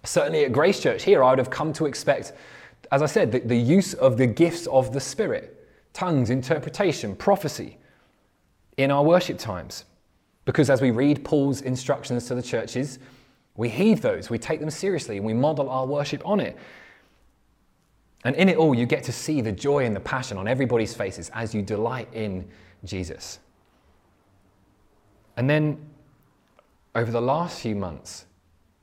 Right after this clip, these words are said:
so much of what we had come to expect of worship has been taken away. At first, it was simply being together. You know, at the beginning of lockdown, it's just, you just be at home. You can't gather with other people,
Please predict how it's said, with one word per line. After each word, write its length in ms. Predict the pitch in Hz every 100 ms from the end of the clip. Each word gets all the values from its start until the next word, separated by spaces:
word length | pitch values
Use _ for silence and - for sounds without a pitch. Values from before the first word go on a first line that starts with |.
| _ _ _ _ _ -
so 300 | - 139 139
much 520 | 127 143 - - - -
of 120 | 101 95
what 160 | 113
we 100 | 107
had 180 | 92 92
come 280 | - 127 139
to 140 | -
expect 500 | 113 - - - -
of 100 | 87
worship 500 | 85 82 - - _ _ _ _ _ _ _ _ _ _ _ _
has 100 | 107
been 140 | 110 104
taken 260 | 117 113
away. 280 | 117 120 - - _ _ _ _ _ _ _ _ _ _ _ _ _ _ _ _ _ _ _ _ _ _ _ _ _ _ _ -
At 100 | 104
first, 440 | - 117 147 - -
it 100 | 107
was 120 | 107
simply 400 | - 123 - 104
being 500 | 87 117 120 113 110
together. 500 | 113 107 104 120 147 - - _
You 60 | 107
know, 60 |
at 60 | 95
the 40 |
beginning 280 | 104 123 120
of 60 | 110
lockdown, 300 | 185 - 95
it's 80 |
just, 160 | 90 87
you 100 | 90 -
just 140 | - _ _
be 120 | 107
at 80 | 95
home. 220 | 98 95 80 - _ _ _ _ _ _
You 100 | 104
can't 300 | 127 117 110
gather 260 | 110 110
with 140 | 107 104
other 220 | 107 101
people, 440 | - 98 - 95